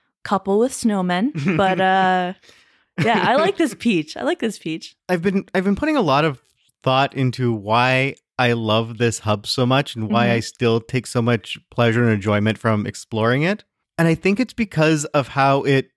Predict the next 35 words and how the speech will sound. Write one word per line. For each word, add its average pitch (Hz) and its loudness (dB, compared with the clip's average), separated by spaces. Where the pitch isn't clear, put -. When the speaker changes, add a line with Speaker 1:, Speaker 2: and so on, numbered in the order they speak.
Speaker 2:
transforms 143 0
over 131 0
the 127 0
course - -4
of 113 -8
the 107 -2
game. 95 -8
Speaker 1:
Hmm. 247 0
Speaker 2:
And 147 4
it's 147 0
always 175 2
surprising, 113 -2
and 123 -2
there's 127 0
always 147 0
new 131 0
things. 110 -2
Speaker 1:
Mm-hmm. 208 0
Speaker 2:
You 104 -16
go 113 0
down 120 2
to 120 -2
the 117 -6
basement, 117 -2
the 117 -6
kind 117 -2
of 107 -8
Speaker 1:
<laughs> - -20
Speaker 2:
flooded 117 -2
Speaker 1:
This 220 -2
flooded 233 0
Speaker 2:
<laughs> - -
Speaker 1:
basement, 226 0
Speaker 2:
Weird. 151 0
Speaker 1:
yeah. 175 0